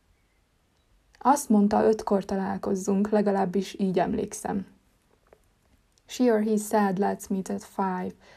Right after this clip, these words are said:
At least that's what I remember. Mellett.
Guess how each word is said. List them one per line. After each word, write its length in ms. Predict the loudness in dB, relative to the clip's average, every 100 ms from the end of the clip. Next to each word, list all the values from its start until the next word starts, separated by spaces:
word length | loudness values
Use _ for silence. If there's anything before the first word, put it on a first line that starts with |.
| _ _ -6
At 200 | -4 -2
least 240 | -2 -2
that's 260 | -6 -6 -6
what 140 | -4
I 280 | -4 -4 -6 -4
remember. 600 | -4 -2 -6 -8 -10 -14 _ _ _ _ _ _ _ _ _ _ _ _ _ _ _ _ _ _ _ _ _ _ _ _ _ _ _ _ _ _ _ _ _ _ _ _ _ _ _ _
Mellett. 920 | 2 4 6 6 4 2 -2 -10 -20